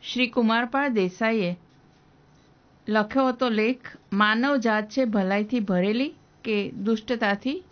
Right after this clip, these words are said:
છલોછલ. આ જ વાતને એમણે ઓક્ટોબર માસમાં આગળ લંબાવી છે અને એમના લેખનું શીર્ષક છે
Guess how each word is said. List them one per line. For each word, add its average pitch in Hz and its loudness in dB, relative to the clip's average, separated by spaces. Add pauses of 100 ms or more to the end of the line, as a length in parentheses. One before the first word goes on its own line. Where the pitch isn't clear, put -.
(120)
છલોછલ. 185 -4 (2000)
આ 240 6
જ 262 -2
વાતને 240 0 (760)
એમણે 240 2
ઓક્ટોબર 240 0
માસમાં 240 0 (1000)
આગળ 208 4
લંબાવી 185 0
છે 175 -10 (1200)
અને 220 0 (1040)
એમના 233 4
લેખનું 220 2
શીર્ષક 240 0
છે 277 -6